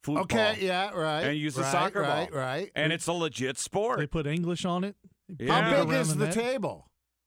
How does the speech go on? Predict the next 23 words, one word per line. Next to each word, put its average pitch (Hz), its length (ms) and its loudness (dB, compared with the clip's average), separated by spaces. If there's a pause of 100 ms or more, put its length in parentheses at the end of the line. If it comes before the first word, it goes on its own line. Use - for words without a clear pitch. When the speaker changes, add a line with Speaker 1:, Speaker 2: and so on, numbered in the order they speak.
(540)
Speaker 1:
The 120 140 -4
Speaker 2:
I - 0 -
mean, 120 80 -2
it's - 140 -8
Speaker 1:
table 202 580 0
Speaker 2:
gotta 240 180 0
be 170 140 -4
a 147 140 2
pretty 147 240 2
good 139 240 2
size. 135 280 0
Speaker 1:
is 127 680 -4 (460)
Speaker 2:
If - 60 -6
it's 170 160 -6
a 131 60 -8
soccer 175 500 -2
ball, 160 500 0
you're 143 180 -4
using 147 380 -4
your 131 140 -6
feet, 170 760 -4
like, 156 240 -4
probably 151 680 -2